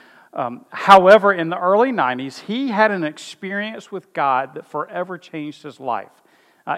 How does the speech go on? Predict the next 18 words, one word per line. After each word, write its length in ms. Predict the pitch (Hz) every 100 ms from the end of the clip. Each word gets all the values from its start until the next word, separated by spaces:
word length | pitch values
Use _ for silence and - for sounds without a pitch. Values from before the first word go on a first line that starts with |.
| -
in 220 | 180 226
the 80 | 247
early 320 | 196 226 247
nineties, 500 | 160 113 110 120 -
his 240 | 165 156
daughter, 640 | 127 120 170 202 165 131 143 _ _ _ _
who 140 | 190
was 220 | 165 123
three 380 | - - 170 214
years 340 | 233 247 202 -
old 360 | 156 160 180
at 120 | 175
the 80 | 165
time, 520 | - - 175 143 131
was 200 | 120 110
diagnosed 640 | _ 139 151 147 139 131 -
with 140 | 117
cancer. 500 | - 123 113 - _